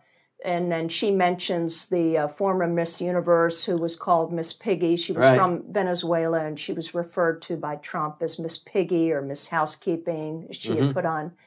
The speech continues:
Speaker 1: some weight. And so women who step into the,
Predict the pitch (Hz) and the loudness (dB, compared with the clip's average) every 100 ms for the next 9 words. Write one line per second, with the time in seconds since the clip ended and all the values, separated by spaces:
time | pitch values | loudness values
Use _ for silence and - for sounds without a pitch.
0 | _ - 220 170 165 170 170 165 180 175 | _ -2 -2 2 4 4 2 -2 -6 -4
1 | - 190 175 - _ _ _ _ _ - | 2 4 4 2 _ _ _ _ _ 6
2 | 415 403 370 349 - - 254 226 - 208 | 10 10 10 8 6 8 6 6 0 0
3 | 208 202 - 202 190 190 190 - 180 175 | 0 0 4 8 8 6 0 0 2 6
4 | 170 175 | 6 4